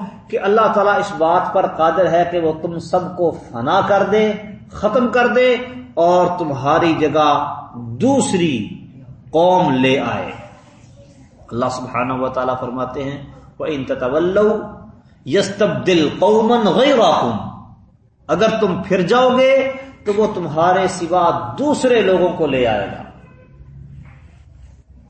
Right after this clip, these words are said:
ثم لا يكونوا امثالكم، پھر وہ تمہاری طرح کے نہیں ہوں گے۔ اگر تم پھر جاؤ گے،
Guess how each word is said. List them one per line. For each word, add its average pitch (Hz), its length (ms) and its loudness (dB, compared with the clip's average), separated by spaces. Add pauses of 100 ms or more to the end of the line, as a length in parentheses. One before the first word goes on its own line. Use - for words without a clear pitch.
(120)
ثم 175 200 0
لا 151 240 4
يكونوا 196 580 2
امثالكم، 117 760 -2 (560)
پھر 160 320 2 (540)
وہ 185 440 2 (420)
تمہاری 196 460 2 (100)
طرح 220 300 4
کے 185 120 2
نہیں 147 300 -2
ہوں 107 140 -6
گے۔ 95 120 -8 (2000)
اگر 120 200 -2
تم 143 280 -4
پھر 165 180 0
جاؤ 208 300 2
گے، 247 260 2